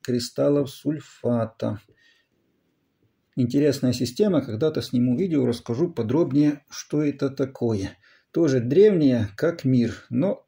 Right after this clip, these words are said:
тоже не нашла своего использования, от неё в своё время отказались и вспомнили только после того,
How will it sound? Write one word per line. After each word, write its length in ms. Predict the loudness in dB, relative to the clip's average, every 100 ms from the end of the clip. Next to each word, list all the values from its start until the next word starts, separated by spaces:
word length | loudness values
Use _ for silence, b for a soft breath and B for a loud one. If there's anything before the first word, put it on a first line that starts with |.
| -4
тоже 260 | -2 2
не 120 | 2
нашла 340 | 2 0 0 -2
своего 420 | -2 -4 -2 -2
использования, 640 | -6 0 2 2 0 -2
от 140 | -4 -4
неё 200 | -2 -2
в 40 |
своё 200 | -4 -2
время 220 | 0 0
отказались 560 | -2 -4 -2 0 0 -4
и 60 | -12
вспомнили 400 | -8 -4 -2 -2
только 280 | -2 -6 -8
после 180 | -8
того, 340 | -6 0 -2